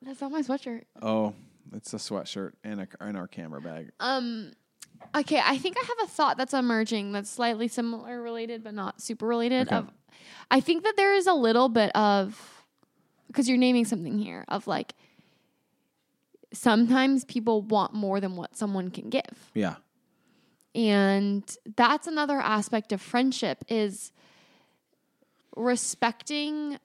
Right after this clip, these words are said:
Speaker 1: what others can give and what they're willing to give in the friendship. And
Speaker 2: Yeah.
Speaker 1: mm, like, there is this interesting thing of we're saying, like, "Oh, we, we are needy and we have needs." And I think that's true.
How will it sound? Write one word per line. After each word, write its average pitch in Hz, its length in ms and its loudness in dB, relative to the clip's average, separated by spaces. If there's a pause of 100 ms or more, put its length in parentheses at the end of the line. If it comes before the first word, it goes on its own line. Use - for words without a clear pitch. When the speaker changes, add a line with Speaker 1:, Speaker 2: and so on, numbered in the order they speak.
(560)
Speaker 1:
what 214 420 -2
others 220 540 0
can 214 500 -2
give 202 480 -2
and 202 160 -8
what - 120 -10
they're 156 120 -6
willing 208 320 -2
to 185 80 -8
give - 180 -10
in - 80 -6
the 226 80 -6
friendship. 226 500 -2 (680)
And 202 640 0 (640)
Speaker 2:
Yeah. 123 460 4
Speaker 1:
mm, - 120 -16
like, 233 220 2 (340)
there 262 200 6
is 285 140 2
this 277 140 -2
interesting 254 320 -2
thing 254 180 0
of 233 100 -4
we're 240 60 0
saying, 233 260 0
like, 214 240 -4 (160)
"Oh, 262 280 0
we, 220 280 -6
we 220 180 -4
are 208 100 -2
needy 226 340 -2
and 202 100 -2
we 202 100 -2
have 196 280 -2
needs." 208 200 -4
And 202 80 -6
I 208 40 -2
think 202 160 -4
that's 180 240 -8
true. 240 440 0